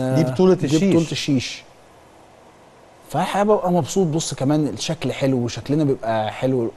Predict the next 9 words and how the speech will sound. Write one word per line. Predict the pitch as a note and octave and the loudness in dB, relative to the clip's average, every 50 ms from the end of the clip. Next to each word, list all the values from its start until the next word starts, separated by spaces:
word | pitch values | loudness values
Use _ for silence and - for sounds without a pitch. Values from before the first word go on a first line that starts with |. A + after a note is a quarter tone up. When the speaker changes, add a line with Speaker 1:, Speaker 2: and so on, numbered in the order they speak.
| - | -6
Speaker 2:
الواحد | A#2 B2 - E3+ D#3+ | -6 -4 -2 -2 0
بيبقى | C#3+ G#2+ F2+ A2+ | 0 0 0 0
مبسوط | A2 G2 - - C#3+ - C3+ | -2 -4 -6 -10 -8 -6 -4
لأي | A#2 C3+ C#3 | -2 -2 -2
حاجة. | - - C#3+ B2+ C#3+ C#3 C3+ - - - - - - - - | -2 -2 0 0 0 0 -2 -4 -10 -20 -20 -20 -20 -16 -8
احنا | - C3+ C#3 C3+ B2 - - | -2 0 2 2 0 0 -2
كمصريين | - A#2 A#2+ A#2+ - - A2+ B2+ D#3 D#3+ C#3+ | -4 -4 -4 -4 -4 -4 -2 0 0 2 2
جامدين | A2 G2 A2 G#2+ C#3 D3 C#3 | 0 0 0 0 0 0 0
والله، | A2+ G2+ G2+ A#2 A#2+ | 0 -2 -4 -6 -6